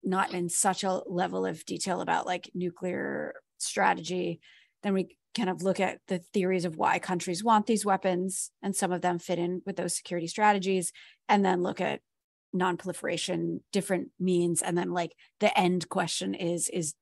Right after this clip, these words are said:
you know, di-, disarmament both feasible and desirable? Um, but I, I,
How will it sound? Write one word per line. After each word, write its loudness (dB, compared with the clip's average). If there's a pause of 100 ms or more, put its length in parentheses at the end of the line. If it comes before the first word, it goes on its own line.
(220)
you 0
know, -4
di-, -2 (120)
disarmament 0 (680)
both 4
feasible 4 (200)
and 0
desirable? 0 (480)
Um, 0 (680)
but 2
I, 8
I, 4